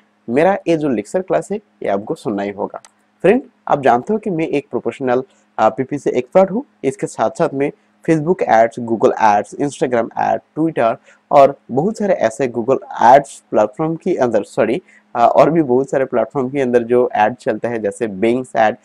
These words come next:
इसके ऊपर मैं काम करता हूँ और मेरा experience और knowledge के हिसाब से मैं आज आपको शायद share करूँगा कि कौन सा platform सबसे ज़्यादा आपको best of best benefit दे सकते हैं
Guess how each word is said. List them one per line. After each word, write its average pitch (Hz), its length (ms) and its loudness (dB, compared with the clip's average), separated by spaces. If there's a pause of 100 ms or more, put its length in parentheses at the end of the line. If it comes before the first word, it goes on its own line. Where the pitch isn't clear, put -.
(220)
इसके 196 200 0
ऊपर 160 180 2
मैं 120 160 0
काम 98 220 -2
करता 101 260 -10
हूँ 98 80 -14 (280)
और 147 120 2
मेरा 156 220 6
experience 180 560 0
और 180 60 -2
knowledge 127 300 0
के - 120 -4
हिसाब 147 280 -2
से 185 120 -4
मैं 151 160 -2
आज 120 380 2
आपको 117 280 -2
शायद 139 220 -4
share 151 240 0
करूँगा 147 360 0 (320)
कि 156 100 -2
कौन 165 240 2
सा 233 100 -2
platform 156 400 0
सबसे 156 360 -6
ज़्यादा 120 440 2
आपको 117 380 -4 (320)
best 196 300 0
of 151 60 2
best 127 300 -2
benefit 113 340 -4
दे 117 180 -2
सकते 147 280 -4
हैं 123 60 -2